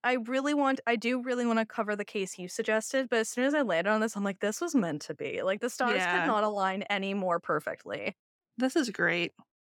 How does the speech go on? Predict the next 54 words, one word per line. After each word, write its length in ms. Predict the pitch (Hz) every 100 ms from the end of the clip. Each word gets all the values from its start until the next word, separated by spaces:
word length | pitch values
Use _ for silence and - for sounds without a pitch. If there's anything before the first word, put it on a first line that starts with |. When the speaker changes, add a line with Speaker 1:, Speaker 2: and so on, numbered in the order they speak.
| -
Speaker 2:
We 100 | 330
Speaker 1:
This 60 |
Speaker 2:
haven't 180 | 466 349
even 140 | 285 240
Speaker 1:
is 60 |
Speaker 2:
gotten 260 | 196 202 208
anywhere 340 | 196 185 170
yet, 280 | 170 160 156
and 120 | 190
this 100 | 190
is 120 | 190
already 320 | 175 175 170 175
Speaker 1:
No. 100 | 233
Speaker 2:
great. 240 | 170 165 -
Speaker 1:
Apparently, 460 | 311 320 320 370
one 200 | 339 277
of 180 | 269 269
the 200 | 254 247
inn's 320 | - 202 208
cats 340 | - 208 190 -
was 140 | 202
featured 420 | 202 190 190 196
in 60 | -
a 80 | 196
nineteen 500 | 190 196 233 233 226
ninety-seven 640 | 190 185 - 175 180 175 -
children's 380 | - 180 185 -
book 200 | 175 -
called 460 | - 180 175 180
Glumpo 600 | - 202 208 - 240 226 226
the 80 |
Grumpo 600 | 226 208 185 190 202 175
Meets 260 | 190 240 226 - -
Arnold 360 | 202 196 190 214
the 60 |
Cat. 760 | 262 - - 196 - - - - -
And 200 | 208 233
for 160 | - 277
<laughs> 280 | 285 349 349
those 80 | 285
wondering, 540 | 269 254 240 226 233
dogs 340 | 233 233 294
were 120 | - 294
not 540 | 277 277 302 320 349
encouraged 760 | 311 302 - 254 233 233 233 -
to 80 | 262
come 340 | - 196 202
to 100 | 208
the 100 | 202
hotel 380 | 202 190 202 185
for 200 | - 202
perhaps 480 | - 277 247 233 -
obvious 440 | 151 - - -
reasons. 640 | 120 - 175 226 294 -